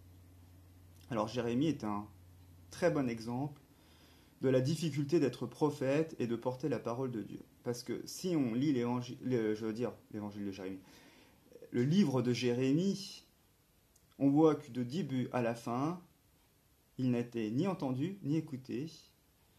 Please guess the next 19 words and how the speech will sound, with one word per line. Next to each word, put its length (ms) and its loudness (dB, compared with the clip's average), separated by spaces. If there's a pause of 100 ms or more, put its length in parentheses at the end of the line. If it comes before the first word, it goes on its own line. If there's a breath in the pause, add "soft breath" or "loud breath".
(880 soft breath)
qu'au 140 6
mieux 260 6
il 80 6
ait 80 8
connu 320 6
l'indifférence, 720 4
la 100 0
moquerie, 960 0
et 140 -2
qu'en 140 -2
fait, 540 -2
en 120 2
réalité, 760 0 (300)
il 160 0
ait 40 0
vraiment 280 -2
été 160 -6
persécu-, 560 -8 (260)
persécuté 720 -2